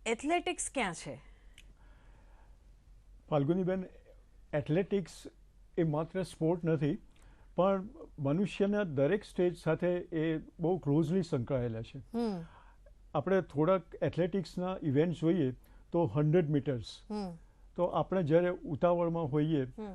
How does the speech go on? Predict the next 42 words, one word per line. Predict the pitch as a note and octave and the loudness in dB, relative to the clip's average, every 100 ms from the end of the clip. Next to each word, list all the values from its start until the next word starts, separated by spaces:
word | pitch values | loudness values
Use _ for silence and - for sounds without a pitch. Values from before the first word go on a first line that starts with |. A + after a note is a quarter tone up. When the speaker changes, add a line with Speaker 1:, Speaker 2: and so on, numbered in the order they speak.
| E3+ | -12
Speaker 2:
બસ | B2+ B2 E3 - | -6 -2 -2 -2
પકડવાની | E3 E3 D#3+ D3+ D3 | -4 -2 0 2 2
હોય | C#3 C#3 | 0 -2
કે | C#3 D3 | -4 -4
ટ્રેન | - D#3+ F3 | 2 4 4
પકડવાની | C#3+ E3 D3+ D3+ D3 | 0 0 2 2 0
હોય | C3 B2+ C3 | 0 0 -2
Speaker 1:
હમ. | G3 | -4
Speaker 2:
અને | D3 E3 | -4 -2
ટાઈમ | - D#3 F3+ | 0 0 0
થઈ | E3 F3 | 2 2
ગયો | D#3 D#3 | 4 4
હોય, | C3 C3+ - - | 2 -2 -8 -14
Speaker 1:
હમ. | G3+ | -6
Speaker 2:
તો | E3+ | -2
આપણે | D3+ F3 | 0 0
દોડીને | E3 D3 D#3 F3 F3 | 2 2 2 2 0
બસ | C#3+ D#3+ E3 | 0 -2 -2
પ-, | - D#3 | -6 -4
માં | D#3+ D#3 C#3+ | -2 -4 -4
બ-, | D3 - | -10 -10
બ-, | D3+ - | -12 -10
બેસી | D3+ C#3+ - D#3+ | -2 -2 2 2
જઈએ | C3 B2+ A2+ | 4 2 0
છીએ. | A#2 | -4
Speaker 1:
હમ. | G#2 G2 - - | -6 -8 -8 -4
Speaker 2:
એટલે | C#3+ F#3+ | 2 6
એ | |
Speaker 1:
હમ. | G3+ | 6
Speaker 2:
આપણું | F3+ F#3+ C#3+ | 4 2 2
હન્ડ્રેડ | D#3 F#3+ E3 | 2 0 0
મીટર | F3 F#3 | 2 4
રન | E3+ F3+ | 6 6
થઈ | C#3+ C#3+ | 4 2
ગયું. | A#2+ B2 - - G3+ | 0 -2 -6 -12 -12
Speaker 1:
સ્પ્રિન્ટ | - - B3 B3 | -6 2 2 2
થઈ | A3+ G#3+ G3 | -2 -2 -2
ગઈ, | F#3+ | -2
બરાબર | F3 F#3+ A3+ G3 | -2 -2 -2 -2
છે. | E3 A3+ F#3+ B3 C4 - - - - - - - - - - - - | -4 -8 -6 -8 -10 -14 -18 -20 -20 -20 -20 -20 -20 -20 -20 -6 2
Speaker 2:
એ | F#3 | 2
સિવાય | - F3 G3 F#3 | 4 4 4 4